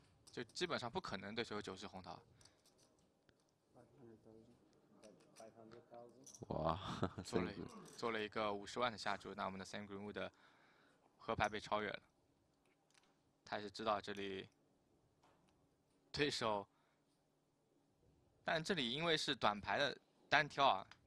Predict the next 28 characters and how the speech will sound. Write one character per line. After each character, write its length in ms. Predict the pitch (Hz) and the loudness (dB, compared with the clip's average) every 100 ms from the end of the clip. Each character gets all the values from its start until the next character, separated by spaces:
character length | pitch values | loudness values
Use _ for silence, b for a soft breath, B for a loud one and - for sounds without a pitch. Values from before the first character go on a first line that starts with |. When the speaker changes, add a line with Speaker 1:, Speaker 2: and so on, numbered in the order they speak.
| - | -18
Speaker 1:
这 80 | - | 8
样 140 | 175 151 | 8 10
子 100 | 143 | 4
一 40 | |
个 100 | 139 | 0
底 100 | 113 | -2
池 160 | 104 - | -6 2
中， 180 | 120 | 2
对 160 | 127 160 | 4 4
手 260 | 139 110 101 b b b b b _ _ _ - | 6 4 4 b b b b b _ _ _ -14
有 220 | 120 117 | 2 4
花 260 | 110 160 175 | 8 8 8
的 140 | 151 | 6
组 240 | 110 - 104 | 4 -2 -6
合， 320 | 107 107 107 - - - _ _ _ _ _ _ | 2 4 4 -4 -20 -20 _ _ _ _ _ _
也 120 | 113 | -2
就 140 | 110 190 | 2 2
是 340 | 147 127 107 - _ _ | 2 0 -2 -8 _ _
那 100 | 135 | -2
么 80 | 120 | -2
几 180 | - | -4
张。 240 | 95 101 107 - _ - - - _ - - _ _ _ _ _ _ _ _ _ _ _ _ _ - - _ | -2 -2 -2 -8 _ -20 -20 -20 _ -20 -20 _ _ _ _ _ _ _ _ _ _ _ _ _ -20 -20 _
他 140 | - 127 | -2 -2
手 100 | 113 | 0
上 140 | 117 | 0
没 80 | 117 | 0
有 100 | 113 | -2
花， 300 | - 95 - | 0 0 -2